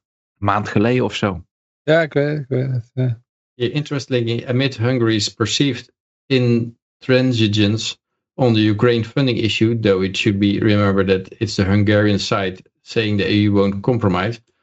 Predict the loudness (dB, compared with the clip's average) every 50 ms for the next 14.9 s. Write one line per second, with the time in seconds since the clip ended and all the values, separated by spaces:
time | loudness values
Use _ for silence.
0 | _ _ _ _ -4 -2 0 0 0 0 0 0 0 2 2 2 0 0 0 0
1 | 0 0 0 0 0 0 0 -2 -2 -2 -2 -2 0 0 0 2 2 2 0 0
2 | -2 -4 -2 -2 -4 -2 0 0 0 0 0 0 0 2 2 2 2 0 -2 -2
3 | -4 -4 -2 0 0 0 2 0 0 2 2 2 2 2 0 0 0 0 0 0
4 | -2 -8 -14 _ _ _ _ _ _ _ _ -4 -2 0 2 2 2 2 0 -2
5 | -4 _ _ _ _ _ 0 2 2 2 2 0 0 0 0 0 0 2 2 2
6 | 4 2 2 0 -2 -2 0 0 -2 -2 -4 -2 -2 -2 0 0 0 0 0 0
7 | 0 0 -2 -2 -4 -6 -4 -2 -4 -4 -2 -2 -2 -2 0 -2 -2 0 0 0
8 | 0 0 2 2 2 2 4 2 2 2 2 2 2 0 -2 -2 -2 -2 -2 0
9 | 0 0 0 0 0 -4 -8 _ _ _ -6 -4 -4 -4 -4 0 0 2 2 4
10 | 4 4 4 4 2 0 -2 -6 -4 -2 0 0 0 0 -2 -2 -4 -6 -8 -12
11 | _ -2 0 0 2 2 2 2 2 2 0 0 0 -2 -2 -4 -6 -8 -2 0
12 | 0 0 0 0 -2 -2 -2 -2 -2 -2 -2 -2 -2 0 0 0 2 2 2 2
13 | 2 0 0 0 0 -2 -2 -2 -2 -2 -2 -2 -2 -2 -2 -4 -2 -2 -2 0
14 | 0 0 -2 -2 0 0 0 0 0 -2 -4 -4 -4 -2 -2 -2 -4 -6